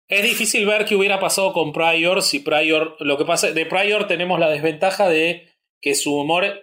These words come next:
quedó un poco fuera de época, si bien es buenísimo, pero es de los setenta.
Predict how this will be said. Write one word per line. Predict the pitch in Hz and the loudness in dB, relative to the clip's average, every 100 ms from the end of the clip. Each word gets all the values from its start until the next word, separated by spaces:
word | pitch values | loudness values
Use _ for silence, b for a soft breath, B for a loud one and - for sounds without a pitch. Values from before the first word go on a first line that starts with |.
| - | -8
quedó | 151 143 165 | -2 0 0
un | 160 | -2
poco | 175 175 151 | -2 0 -2
fuera | - 170 175 165 | -2 0 2 2
de | 165 | 0
época, | 175 196 147 | 0 -2 -2
si | 151 | -2
bien | 156 165 | -2 -2
es | 151 | -2
buenísimo, | 151 160 170 180 | -2 -2 -2 -4
pero | - 143 | -2 0
es | |
de | 147 | 0
los | 139 | -2
setenta. | - - 170 151 117 131 170 | -4 -4 -4 -4 -4 -2 -2